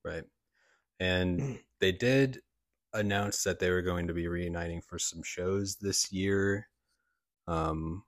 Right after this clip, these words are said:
Speaker 1: which I remember being a pretty big deal. I don't remember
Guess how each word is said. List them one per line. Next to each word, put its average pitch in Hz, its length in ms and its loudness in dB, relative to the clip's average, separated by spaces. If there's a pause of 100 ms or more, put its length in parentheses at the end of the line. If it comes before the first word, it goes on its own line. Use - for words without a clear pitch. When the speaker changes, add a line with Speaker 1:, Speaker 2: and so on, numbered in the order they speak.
(160)
Speaker 1:
which 85 200 -2
I 85 60 4
remember 85 340 0
being 85 500 -2 (120)
a 90 60 -8
pretty 85 260 -2
big 82 220 -4
deal. 87 240 0
I 87 60 0
don't 90 180 -4
remember 85 680 -4